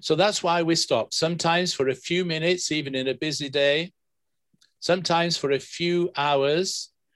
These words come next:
when we step aside in the course of our ordinary week and we enjoy Sabbath, and I'm going to mention that in a moment.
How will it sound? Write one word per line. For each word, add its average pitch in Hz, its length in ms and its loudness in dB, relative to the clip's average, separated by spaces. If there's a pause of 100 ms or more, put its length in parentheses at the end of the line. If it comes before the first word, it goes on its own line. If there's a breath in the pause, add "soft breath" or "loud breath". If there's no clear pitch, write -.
(440)
when 127 140 -6
we 135 80 -4
step 151 360 -2
aside 147 560 0
in 139 80 -4
the 131 80 -4
course 143 360 0
of 131 120 -2
our 127 200 0
ordinary 147 680 -2
week 131 440 -6 (440)
and 127 140 -6
we 135 140 0
enjoy 131 420 2
Sabbath, 139 640 0
and 123 120 -6
I'm 117 100 -10
going 127 200 -4
to 135 120 -8
mention 131 460 -4
that 123 260 -6
in 123 100 -8
a 120 60 -6
moment. 117 540 -12